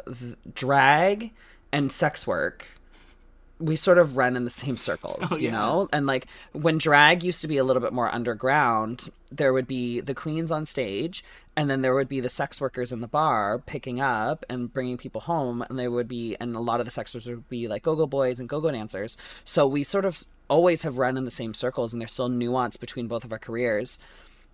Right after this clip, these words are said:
Speaker 1: So I feel like there's still that mutual respect between sex workers, uh, porn stars,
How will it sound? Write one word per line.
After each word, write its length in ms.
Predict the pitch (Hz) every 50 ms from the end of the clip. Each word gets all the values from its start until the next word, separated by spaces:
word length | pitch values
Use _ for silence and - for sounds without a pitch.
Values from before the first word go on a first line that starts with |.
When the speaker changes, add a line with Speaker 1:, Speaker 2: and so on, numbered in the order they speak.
| _ _ _ _ _ _ _ _ _ _ _ _ _ - - -
Speaker 1:
So 120 | - -
I 60 | 156 143
feel 140 | 147 160
like 120 | 151 156 -
there's 160 | - 139 -
still 160 | - 147 135
that 160 | 131 135 -
mutual 240 | 139 135 - - 120
respect 320 | 110 110 - - 120 123 -
between 420 | 127 - - 117 110 110 110 -
sex 260 | - - 113 101 - -
workers, 600 | 110 - - 110 107 104 107 107 113 120 - - - -
uh, 260 | 113 110 104 107 104
porn 240 | - - 120 113 101
stars, 640 | - - 107 101 101 101 104 107 117 - - -